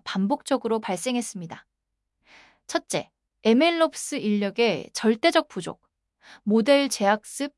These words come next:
배포, 성능 모니터링에는 전담 엔지니어가 필요합니다.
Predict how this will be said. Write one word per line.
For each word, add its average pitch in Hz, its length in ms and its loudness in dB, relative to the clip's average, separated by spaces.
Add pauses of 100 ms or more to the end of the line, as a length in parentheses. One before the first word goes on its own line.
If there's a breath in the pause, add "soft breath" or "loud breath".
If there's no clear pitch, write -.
(120)
배포, - 540 -6 (240)
성능 339 460 -4
모니터링에는 220 920 -2 (320)
전담 220 680 -2
엔지니어가 220 680 0
필요합니다. 208 520 -8